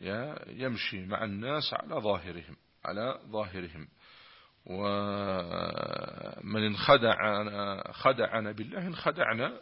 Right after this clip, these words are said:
له، من خدعنا بنيته انخدعنا له أيضا". دائما تجد يعني ع-، أهل السنة والجماعة هذه من صفاتهم، هذه من، من صفاتهم أنهم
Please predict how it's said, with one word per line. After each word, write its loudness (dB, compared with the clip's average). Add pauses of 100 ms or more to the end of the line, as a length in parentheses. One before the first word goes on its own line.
(100)
له، 4 (680)
من -2
خدعنا 6
بنيته 0 (100)
انخدعنا 4
له 2
أيضا". 6 (840)
دائما 8 (560)
تجد 4 (720)
يعني 2
ع-، 4 (540)
أهل 2
السنة 2
والجماعة 4
هذه 2
من 0
صفاتهم، 4 (180)
هذه 2
من، 2 (400)
من 10 (120)
صفاتهم 6
أنهم 0